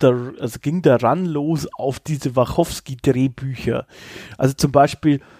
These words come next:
wie, wie, wie Vendetta, also V wie Vendetta, ähm, hatten die auch geschrieben, also es gab eine Comicbuchvorlage, die haben das quasi adaptiert, aber das Screenplay und so hatten die schon vor Matrix fertig. Ähm,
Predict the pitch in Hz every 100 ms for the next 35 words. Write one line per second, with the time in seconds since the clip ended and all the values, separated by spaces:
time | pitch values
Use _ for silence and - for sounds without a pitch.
0 | _ 127 147 185 170 160 - 131 143 175
1 | 170 147 143 147 160 175 160 139 139 139
2 | 147 156 143 143 160 - 151 143 131 139
3 | 139 _ _ - 143 - 156 156 131 196
4 | - 165 151 208 151 131 123 - 139 127
5 | - 143 180 - 180 - 151 156 170 170
6 | 131 127 127 120 135 127 127 123 - -
7 | - - - 127 120 - - 175 226 156
8 | 139 131 - - 151 196 233 160 139 139
9 | 135 156 147 151 175 165 170 151 - 175
10 | 170 156 147 147 143 - - 123 - 117
11 | - - - - - - 131 135 139